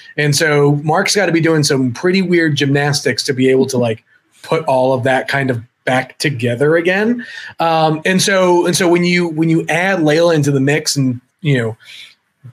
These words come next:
Mark's basically living this other life that Layla gives you insight into. Like, I love that you get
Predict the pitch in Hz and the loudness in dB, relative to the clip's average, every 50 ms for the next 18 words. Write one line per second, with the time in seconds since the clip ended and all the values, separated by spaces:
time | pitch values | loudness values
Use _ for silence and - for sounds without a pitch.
0 | _ - 165 147 143 151 165 160 - - - 156 160 165 160 - - 165 156 147 | _ -4 -2 0 0 0 -2 -4 -6 -6 -4 -2 0 0 0 0 0 0 2 2
1 | 147 151 160 180 180 202 202 185 170 160 151 - - 160 151 143 143 135 135 135 | 2 2 2 2 0 0 0 0 0 0 -2 -2 -2 0 0 0 0 0 0 0
2 | 143 160 180 175 165 147 143 - - - _ - - _ - 143 147 147 143 147 | 0 0 0 0 -2 -2 -4 -6 -12 -16 _ -20 -20 _ -6 -4 -2 0 0 -2
3 | 143 143 135 135 139 147 156 165 170 160 151 147 117 139 147 147 147 139 143 143 | 0 0 0 2 2 4 4 4 2 2 0 -2 0 0 0 0 0 0 2 2
4 | 143 139 135 131 131 127 - _ _ _ _ _ - 180 180 196 190 - - 165 | 4 4 4 2 0 -2 -6 _ _ _ _ _ -2 0 2 2 2 2 0 -2
5 | 135 135 - 139 131 117 135 131 143 147 151 160 170 208 226 226 208 - 185 180 | -2 -2 -2 -2 -2 -2 -2 -2 0 0 0 0 0 0 0 -2 -2 -2 -2 -2
6 | 151 147 170 165 151 - | 0 0 0 -2 -2 -6